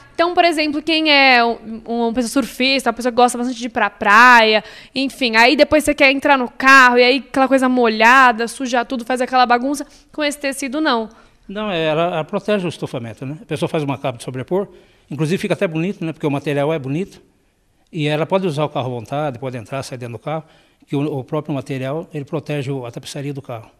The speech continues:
Speaker 1: Legal. Esse tecido de neoprene que a gente tá falando não é esse aqui que tá aqui atrás, ó. Esse que ele tem, ele é dupla face, né?
Speaker 2: Isso.
Speaker 1: Ele aqui tá,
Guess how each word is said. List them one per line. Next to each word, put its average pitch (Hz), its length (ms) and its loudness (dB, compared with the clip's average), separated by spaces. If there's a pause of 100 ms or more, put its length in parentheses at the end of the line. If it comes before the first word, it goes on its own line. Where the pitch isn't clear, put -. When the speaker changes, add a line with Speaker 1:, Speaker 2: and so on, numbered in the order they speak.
(540)
Speaker 1:
Legal. 233 300 -2
Esse 269 140 -4
tecido 330 260 -4
de 285 180 -4
neoprene 285 360 0
que 262 40 -8
a 247 40 -6
gente 233 120 -8
tá 233 80 -6
falando 254 200 2
não 277 60 2
é 262 60 4
esse 262 140 0
aqui 262 160 -6
que - 80 -14
tá 233 80 2
aqui 233 160 0
atrás, 196 460 2
ó. 202 100 2 (300)
Esse 220 200 0
que - 80 -6
ele 240 140 0
tem, 233 180 -2
ele 233 140 0
é 226 40 -2
dupla 254 260 0
face, 269 480 2
né? 233 340 2 (100)
Speaker 2:
Isso. - 400 -16
Speaker 1:
Ele 226 320 0
aqui 220 180 0
tá, 220 120 -4